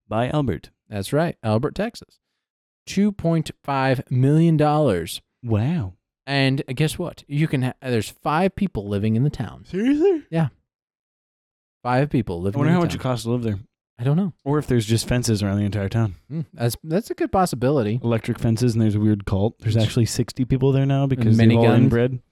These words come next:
Speaker 2: Miniguns posted here and there.
Speaker 1: There we go.
Speaker 2: Ooh, now we're getting interesting. Lunch with Warren Buffett.
Speaker 1: Ooh.
Speaker 2: Warren
Speaker 1: Who's Warren Buffett?
Speaker 2: Buffett.
Speaker 1: Who's Warren Buffett? Buffett.
Speaker 2: Buffett. He's one of the richest men in America.
Speaker 1: Here, I'll look up a picture of him.
Speaker 2: He's really,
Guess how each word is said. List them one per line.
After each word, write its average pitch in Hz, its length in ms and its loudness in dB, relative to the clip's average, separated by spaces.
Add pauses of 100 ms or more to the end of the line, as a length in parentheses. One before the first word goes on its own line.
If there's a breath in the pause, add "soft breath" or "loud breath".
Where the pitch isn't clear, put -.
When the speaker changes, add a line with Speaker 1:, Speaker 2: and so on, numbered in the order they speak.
Speaker 2:
Miniguns 107 440 -2
posted 104 380 -4
here 107 140 -2
and 104 120 -2
there. 107 280 -4
Speaker 1:
There 117 100 -6
we 117 100 -6
go. 58 180 -12 (340)
Speaker 2:
Ooh, 120 480 -14
now 113 100 -4
we're 110 80 0
getting 92 200 0
interesting. - 560 -8 (500 soft breath)
Lunch 180 360 2
with 135 160 2
Warren 170 440 2
Buffett. 147 460 0 (760)
Speaker 1:
Ooh. 440 340 0 (920)
Speaker 2:
Warren 104 220 4
Speaker 1:
Who's 135 80 6
Warren - 240 6
Buffett? 107 100 2
Speaker 2:
Buffett. - 420 -6 (200)
Speaker 1:
Who's 123 120 0
Warren 120 200 2
Buffett? 104 380 -2 (140)
Buffett. 101 380 -6
Speaker 2:
Buffett. 135 520 -2 (200)
He's 196 140 0
one 190 120 4
of 165 60 2
the 143 80 2
richest 135 300 0
men 117 100 2
in 110 120 4
America. 165 420 0 (320)
Speaker 1:
Here, 98 140 -10
I'll 90 120 -8
look 95 160 -2
up 95 100 -4
a 92 60 -8
picture 98 300 -8
of 92 60 -10
him. 90 180 -8 (460)
Speaker 2:
He's 139 260 0
really, 175 260 2